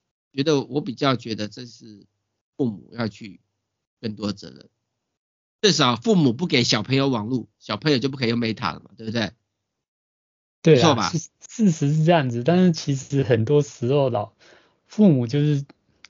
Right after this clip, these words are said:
Speaker 2: 怎么讲，就是小孩子会一哭二闹三上吊，然后你不给他用，他就会靠。
Speaker 1: 那，那，那就是父母的错啊，
Speaker 2: 对啊，
Speaker 1: 那就不能怪 Meta 啊。
Speaker 2: 父母自己，自己溺爱或是说没有原则什么的。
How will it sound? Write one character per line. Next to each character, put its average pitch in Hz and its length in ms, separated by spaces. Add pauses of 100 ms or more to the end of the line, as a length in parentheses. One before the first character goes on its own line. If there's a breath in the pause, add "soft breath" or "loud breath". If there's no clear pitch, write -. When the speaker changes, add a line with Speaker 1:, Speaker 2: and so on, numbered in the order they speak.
(100)
Speaker 2:
怎 - 100
么 120 120
讲， 117 200
就 127 120
是 131 120 (680 soft breath)
小 113 200
孩 139 160
子 131 120
会 147 120
一 160 140
哭 156 180
二 143 160
闹 135 180
三 104 220
上 98 180 (120)
吊， 110 300
然 - 20
后 110 100
你 135 140
不 135 160
给 143 120
他 117 140
用， 135 180
他 127 140
就 135 80
会 127 120
靠。 123 360
Speaker 1:
那， - 60
那， - 120 (420 loud breath)
那 180 80
就 190 120
是 202 80
父 196 180
母 143 120
的 120 120
错 156 220
啊， 139 240 (240)
Speaker 2:
对 - 140
啊， 160 100
Speaker 1:
那 - 20
就 147 60
不 190 60
能 175 120
怪 180 120
Meta 160 260
啊。 135 220
Speaker 2:
父 131 80
母 120 80 (560 soft breath)
自 202 180
己， 147 160
自 - 0
己 - 0
溺 170 400
爱 165 140
或 160 160
是 156 180
说 151 160
没 151 140
有 131 100
原 120 300
则 107 320
什 107 160
么 98 140
的。 98 260